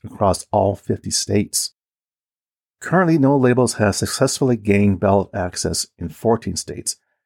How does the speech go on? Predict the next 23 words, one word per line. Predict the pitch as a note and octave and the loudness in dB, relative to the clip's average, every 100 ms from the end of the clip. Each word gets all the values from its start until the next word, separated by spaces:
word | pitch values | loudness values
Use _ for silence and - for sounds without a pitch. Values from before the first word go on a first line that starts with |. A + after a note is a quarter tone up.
| _ - | _ -4
including | A2 - A#2 G2+ G2 | -2 0 0 2 0
crucial | - A#2+ C3+ - C3+ | 0 -2 0 0 2
battlegrounds | G2 G2 F#2+ E2 D#2+ E2 - _ _ | 2 0 -2 -6 -8 -12 -16 _ _
such | - G#2 F#2+ | -6 -4 -2
as | F#2 | -2
Arizona, | F2 E2+ F#2 G#2 A2 - _ | -4 -2 2 2 2 -2 _
Nevada, | - D#2+ F#2+ G2 G2 - _ - | -8 0 2 2 0 -4 _ -6
and | F#2 | -2
North | F#2 F#2 | -2 -2
Carolina. | F#2+ D2+ D2+ D#2+ - _ _ _ _ _ _ _ _ _ - | -4 -4 -6 -6 -8 _ _ _ _ _ _ _ _ _ -10
The | - | 0
Green | B2 D3 | 2 2
Party, | C3 C3 B2+ | 2 2 4
led | G#2+ A2 | 2 0
by | F#2+ | -2
Jill | F2 G2+ G2+ | -2 0 0
Stein, | - G2+ G2 G#2+ A2+ _ _ _ _ | 0 -2 0 0 -2 _ _ _ _
is | A#2+ A2+ | -2 0
anticipated | A2+ D#3 D3+ - B2+ A#2 | 2 0 0 0 0 0
to | - | -2
secure | - - - B2+ | -14 -12 -4 -2
ballot | G2+ F#2 F2+ - | 0 0 -2 -2
access | F2+ - G2 - | -4 -4 -6 -6